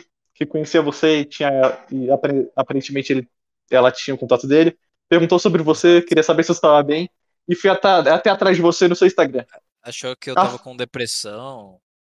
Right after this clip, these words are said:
Speaker 2: "Ah, será que foi com todo mundo isso?"
Speaker 1: Que
Speaker 2: Blá, blá,
Speaker 1: depressão,
Speaker 2: blá.
Speaker 1: minha filha? Coisa de tchola.
Speaker 2: <laughs> Não, eu inventei o negócio da depressão, mas eu acho que ela, ela achou que eu tava, tipo, triste, tá ligado?
Speaker 1: Tá
Speaker 2: Tipo,
Speaker 1: mal, tá mal, tá
Speaker 2: ela
Speaker 1: mal.
Speaker 2: tava
Speaker 1: Então ela
Speaker 2: mal
Speaker 1: foi
Speaker 2: por alguma coisa.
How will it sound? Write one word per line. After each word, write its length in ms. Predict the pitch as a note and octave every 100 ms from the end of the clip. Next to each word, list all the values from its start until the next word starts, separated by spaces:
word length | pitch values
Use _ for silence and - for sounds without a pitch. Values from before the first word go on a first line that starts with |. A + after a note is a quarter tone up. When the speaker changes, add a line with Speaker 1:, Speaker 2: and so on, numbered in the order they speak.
| _ _ _ _
Speaker 2:
"Ah, 240 | A2 A2+
será 280 | - A2+ A#2+
que 80 | -
foi 140 | B2
com 140 | _ A#2+
todo 260 | B2 A#2
mundo 460 | G#2+ G2+ A#2+ A#2+ G#2
isso?" 360 | G2+ A#2+ B2 -
Speaker 1:
Que 120 | C#4+
Speaker 2:
Blá, 100 | C4
blá, 40 |
Speaker 1:
depressão, 360 | B3 A#3 G#3+ B3+
Speaker 2:
blá. 60 |
Speaker 1:
minha 120 | A3+ E3
filha? 360 | - E3 D#3
Coisa 260 | - G#3+ G#3+
de 100 | F3
tchola. 480 | - D3+ F3 E3+ D#3 _ _ _ _ _ _ _
Speaker 2:
<laughs> 360 | - - - _ _ _ _ _ - - _
Não, 160 | E3
eu 240 | B2 A#2 B2+
inventei 440 | C#3 D3+ E3 D3
o 40 | B2+
negócio 320 | A#2+ A#2 A#2+
da 60 |
depressão, 520 | A#2 A#2+ C3+ B2 - G2
mas 200 | G2 G2
eu 80 |
acho 140 | A2 -
que 60 |
ela, 120 | A#2+ A2
ela 420 | G#2 G#2+ A2 A2+
achou 220 | A#2 C3
que 80 | -
eu 60 |
tava, 220 | C3 C3 C#3+
tipo, 240 | - E3+
triste, 480 | _ C3 C#3 D#3 -
tá 100 | A2
ligado? 340 | G2+ G#2+ B2
Speaker 1:
Tá 160 | A2 F3+
Speaker 2:
Tipo, 100 | D#3+
Speaker 1:
mal, 180 | C#3+ C3
tá 180 | E3+ D#3
mal, 240 | C#3 C3
tá 100 | C#3
Speaker 2:
ela 80 | A#2+
Speaker 1:
mal. 140 | A#2
Speaker 2:
tava 180 | - A2
Speaker 1:
Então 180 | - F#3+
ela 80 | G3
Speaker 2:
mal 80 | B2+
Speaker 1:
foi 220 | G3+ G#3+
Speaker 2:
por 180 | - G#2
alguma 240 | G2+ G#2+
coisa. 280 | _ F#2